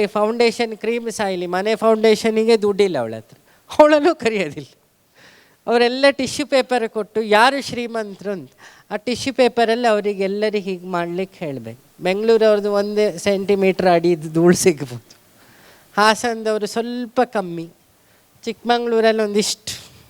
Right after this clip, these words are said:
ಹಾಂ, ಡೆಲ್ಲಿಲಿ ಹೇಳೋದೇ ಬೇಡ, ಸುಮಾರು ಆ ಇಡೀ ಟಿಶ್ಯೂ ಪೇಪರ್ ಕಪ್ಪಾಗ್ಬೋದು.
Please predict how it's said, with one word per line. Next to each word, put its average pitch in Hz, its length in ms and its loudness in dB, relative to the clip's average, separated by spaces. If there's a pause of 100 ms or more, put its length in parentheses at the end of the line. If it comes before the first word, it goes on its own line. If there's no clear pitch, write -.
(1040)
ಹಾಂ, 208 280 4
ಡೆಲ್ಲಿಲಿ 233 460 2
ಹೇಳೋದೇ 226 460 2
ಬೇಡ, 190 240 0
ಸುಮಾರು 196 480 0
ಆ 165 140 2
ಇಡೀ 175 300 -2
ಟಿಶ್ಯೂ 185 360 -2
ಪೇಪರ್ 214 380 0
ಕಪ್ಪಾಗ್ಬೋದು. 139 760 -4